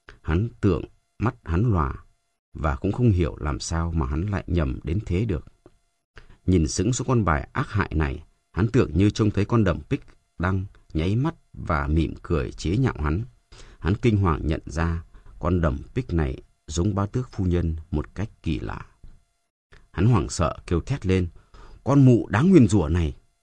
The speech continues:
Sekelinsky khẽ vơ lại số tiền được bạc.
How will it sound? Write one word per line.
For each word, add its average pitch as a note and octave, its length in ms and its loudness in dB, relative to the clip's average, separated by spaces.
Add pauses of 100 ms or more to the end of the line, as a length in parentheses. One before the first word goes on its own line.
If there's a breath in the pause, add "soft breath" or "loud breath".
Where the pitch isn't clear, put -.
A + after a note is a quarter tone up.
(500 soft breath)
Sekelinsky F2+ 840 0 (160)
khẽ B1+ 200 -6
vơ G2 280 0
lại D#2 280 -2
số - 260 -4
tiền - 240 -4 (200)
được D2 240 -6
bạc. C#2+ 260 -6